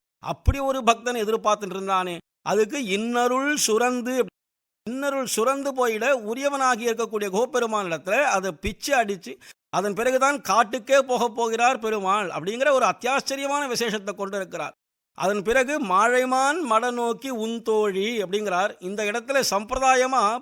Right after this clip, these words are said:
பரிச்சயம் பண்ணி வைக்கிறார். சம்பிரதாயமா பரிச்சயம் பண்ணி வைக்கும் பொழுது சீதா பிராட்டிய காட்டணும். சீதா பிராட்டிய வந்தாலே குகப்பெருமானுக்கு தகவல் தெரிஞ்சிருக்கலாம்,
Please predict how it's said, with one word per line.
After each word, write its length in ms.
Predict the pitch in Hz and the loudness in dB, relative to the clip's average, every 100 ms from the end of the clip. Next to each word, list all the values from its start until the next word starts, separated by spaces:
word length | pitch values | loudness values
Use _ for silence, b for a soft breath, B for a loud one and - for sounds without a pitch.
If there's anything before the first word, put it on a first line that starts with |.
| - | -2
பரிச்சயம் 380 | 226 240 277 | -2 -2 -4
பண்ணி 200 | 240 214 | -4 -4
வைக்கிறார். 440 | 202 185 208 190 160 _ _ _ _ _ _ - | -2 -2 -2 -2 -4 _ _ _ _ _ _ -8
சம்பிரதாயமா 640 | - 214 262 262 269 269 | -2 -2 0 2 2 2
பரிச்சயம் 480 | 277 233 240 247 254 | 0 0 -2 -4 -2
பண்ணி 220 | 233 226 220 | -2 -2 -2
வைக்கும் 380 | 185 - 240 | -2 -2 -4
பொழுது 420 | 202 208 190 190 220 175 208 285 b b b | 0 0 0 0 -2 0 -4 -8 b b b
சீதா 580 | b - - 247 277 277 269 | b -10 -6 -6 -2 0 0
பிராட்டிய 600 | 220 247 233 226 - - 269 - | 0 0 0 -2 -2 -2 -2 2
காட்டணும். 520 | 214 240 - 214 165 _ _ _ _ _ _ - | 2 2 0 -2 -4 _ _ _ _ _ _ -10
சீதா 320 | 233 269 269 262 | -8 0 2 2
பிராட்டிய 440 | 247 247 220 233 | 6 4 4 0
வந்தாலே 480 | 196 240 262 262 277 | 0 2 4 6 4
குகப்பெருமானுக்கு 880 | 254 226 262 254 247 233 220 220 262 | 4 4 4 2 2 2 0 0 -2
தகவல் 420 | 247 208 240 262 185 | 0 0 2 0 0
தெரிஞ்சிருக்கலாம், 640 | 226 247 254 240 208 175 | -2 0 -2 0 -2 -2